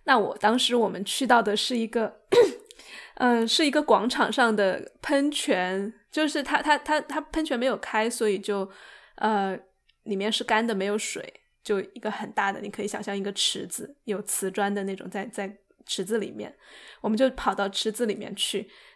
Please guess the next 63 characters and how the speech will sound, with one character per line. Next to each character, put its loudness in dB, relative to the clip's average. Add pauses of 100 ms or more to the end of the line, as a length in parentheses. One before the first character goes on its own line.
刚 4
好 2
那 0
里 0
面 -2
就 0
有 0
很 -4
多 -2
小 -4
石 -2
头 -2
啊 2
什 -6
么 -4
的， -4
我 -2
们 -6
就 -2
选 -2
了 -12
四 -2
个 -2
点， -8 (580)
呃， -4 (320)
就 0
很 -8
正 2
的 -4
那 -4
种， -8
四 -4
个 -2
东 -4
南 -4
西 -6
北 -6
的 -8
点， -12 (760)
呃， -6 (220)
然 -2
后 2
就 4
站 4
在 0
里 -8
面。 -14 (560)
所 6
以 4 (160)
这 4
种 2
移 -4
动 2
就 0
非 0
常 0
大， 4
然 -2
后 -2
我 2
也 0
能 -6
够 -2